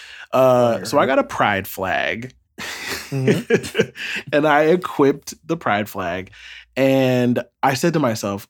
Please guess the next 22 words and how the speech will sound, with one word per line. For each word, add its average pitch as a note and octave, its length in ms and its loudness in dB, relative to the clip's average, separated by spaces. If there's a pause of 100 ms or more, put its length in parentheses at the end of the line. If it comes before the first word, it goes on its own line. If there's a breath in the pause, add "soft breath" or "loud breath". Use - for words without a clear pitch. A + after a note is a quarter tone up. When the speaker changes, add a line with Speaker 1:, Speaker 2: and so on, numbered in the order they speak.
(120)
Speaker 1:
"I B2 80 -2
wonder E3 300 2
how C3 360 2
long A2 320 2
it's G2+ 140 -6
gonna G2 180 -6
take D#2+ 440 -10 (600 soft breath)
for B2 160 -4
someone A2 260 0
to G#2+ 60 -2
call A#2 140 0
me F#2 120 -2
a F2+ 40 -6
faggot." - 1700 -2
<laughs> - 40 -16
Like, E3+ 240 2
how F3 240 6
long D#3+ 480 6
is C#3 120 0
it C3+ 60 -4
gonna B2+ 180 -4
take? A#2 320 -8